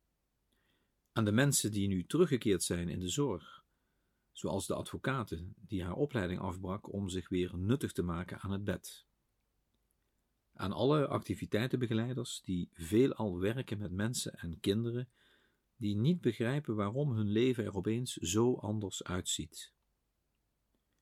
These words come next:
Aan alle mantelzorgers die zo goed en kwaad als het kan blijven zorgen voor familie,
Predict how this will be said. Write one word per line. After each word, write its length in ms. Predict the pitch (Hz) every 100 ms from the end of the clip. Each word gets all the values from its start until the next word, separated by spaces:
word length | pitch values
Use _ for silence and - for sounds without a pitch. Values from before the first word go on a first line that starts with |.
| _ _ -
Aan 180 | 92
alle 400 | 110 123 127 120 -
mantelzorgers 1160 | 101 107 165 120 92 87 76 76 76 - - _ _ _ _ _
die 200 | - 98
zo 160 | 92 87
goed 220 | - 160
en 120 | 104
kwaad 280 | - 117 117
als 140 | 92
het 120 | 117
kan 360 | - 123 143 139
blijven 640 | - 92 98 127 143 117 98
zorgen 440 | 104 120 117 101
voor 160 | 98 87
familie, 520 | 87 90 113 123